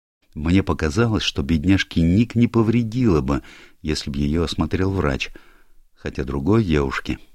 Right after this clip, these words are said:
чьё тело лежало сейчас на земле перед домом, он уже ничем не мог помочь. Доктор пообещал приехать немедленно, и я, повесив трубку, снова вышел в холл. Если Эллен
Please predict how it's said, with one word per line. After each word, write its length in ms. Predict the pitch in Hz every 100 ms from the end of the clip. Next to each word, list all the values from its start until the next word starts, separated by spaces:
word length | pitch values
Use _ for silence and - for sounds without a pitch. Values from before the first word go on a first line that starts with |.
| - -
чьё 240 | - -
тело 240 | - 82 73
лежало 400 | 71 67 73 71
сейчас 420 | - - 82 -
на 100 | 69
земле 360 | 64 64 69 82
перед 320 | - 65 60
домом, 440 | 65 87 95 98 - - _ _ _ _
он 160 | - 73
уже 200 | 78 73
ничем 500 | 64 62 - 92 92
не 140 | 80
мог 440 | 80 69 60 - - -
помочь. 460 | - 62 60 - - - - _ - _ _ _ _ _
Доктор 400 | 92 117 139 -
пообещал 560 | - 113 104 - 120
приехать 420 | - 90 80 87 76
немедленно, 720 | 78 73 80 98 113 113 113 _ _ -
и 100 | 92
я, 200 | 90 117
повесив 480 | 98 95 95 - -
трубку, 480 | - 127 - - 123
снова 500 | - 69 78 95 104
вышел 400 | 71 73 - 78
в 60 |
холл. 340 | - - 60 - _ _ _ _ _ _
Если 420 | 82 98 - 110 -
Эллен 560 | 113 117 113 104 92